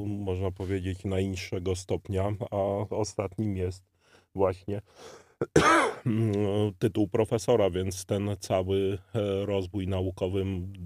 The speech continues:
dostęp do bazy też, e, badawczej, bo badania, które prowadzimy, musimy mieć, e, na czym prowadzić, więc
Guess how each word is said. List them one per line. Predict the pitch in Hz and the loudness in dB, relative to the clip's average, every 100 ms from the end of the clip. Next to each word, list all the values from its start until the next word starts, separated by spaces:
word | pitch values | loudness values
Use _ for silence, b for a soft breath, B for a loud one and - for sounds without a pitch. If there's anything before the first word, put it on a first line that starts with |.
| 87 85 | -10 -8
dostęp | 87 87 104 101 - 101 95 | -8 -2 0 0 -4 -4 -4
do | 101 92 | -2 -2
bazy | 92 98 92 98 95 92 95 90 - | 2 2 2 0 0 0 -2 -4 -6
też, | 98 92 92 - | -2 -2 -4 -4
e, | 95 95 92 | -2 0 -2
badawczej, | 90 92 92 90 - - 87 90 92 92 92 98 95 95 | -2 -2 0 0 -2 -4 -2 -2 -2 -4 -6 -6 -8 -6
bo | 92 92 87 87 92 90 | -4 0 0 -2 -4 -6
badania, | 90 92 92 90 92 | -4 -2 0 -2 -4
które | - 98 95 | -4 -4 -4
prowadzimy, | 92 92 92 90 90 90 | -4 -4 -4 -4 -6 -4
musimy | 95 95 92 92 92 | -4 -6 -6 -4 -2
mieć, | 87 87 - - | -4 -6 -8 -8
e, | 95 98 92 b b b b 127 | -6 -6 -10 b b b b 2
na | 123 | 2
czym | - 101 | 2 -2
prowadzić, | 87 85 85 85 87 87 | -2 -2 -2 -4 -8 -8
więc | 90 87 90 | -6 -6 -8